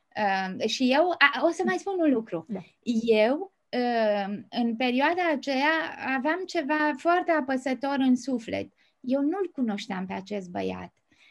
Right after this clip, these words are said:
Speaker 1: Eu nu știam, toată povestea ajunsese
Speaker 2: Mhm.
Speaker 1: la mine prin telefoane,
Speaker 2: Mhm.
Speaker 1: uh, și prin coincidențe.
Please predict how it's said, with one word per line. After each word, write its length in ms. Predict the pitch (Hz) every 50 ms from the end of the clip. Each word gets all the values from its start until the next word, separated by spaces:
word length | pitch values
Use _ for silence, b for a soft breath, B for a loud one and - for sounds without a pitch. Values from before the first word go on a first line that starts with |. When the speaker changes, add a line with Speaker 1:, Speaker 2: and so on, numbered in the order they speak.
| b b b
Speaker 1:
Eu 260 | b 233 214 262 262
nu 260 | 269 277 302 370 427 415
știam, 640 | 370 - - _ - 294 294 277 269 247 233 233 254 - 208 - - 226 -
toată 280 | 311 320 320 381 370 -
povestea 460 | 302 269 233 277 320 330 - 349 311
ajunsese 500 | 294 277 247 269 262 254 - 320 240 285
Speaker 2:
Mhm. 40 | 302 277
Speaker 1:
la 40 | 269
mine 260 | 262 302 330 330 294
prin 260 | 277 - 330 339 330
telefoane, 880 | - 320 285 277 277 262 262 - - 339 339 330 302 233 185 - - - _ _ _ -
Speaker 2:
Mhm. 400 | - 185 196 214 220 - _ _ - -
Speaker 1:
uh, 60 | 233 226
și 120 | 226 285 247
prin 200 | 302 302 302 285
coincidențe. 1040 | 320 302 302 285 285 277 285 302 247 233 320 339 339 269 220 220 - 175 - -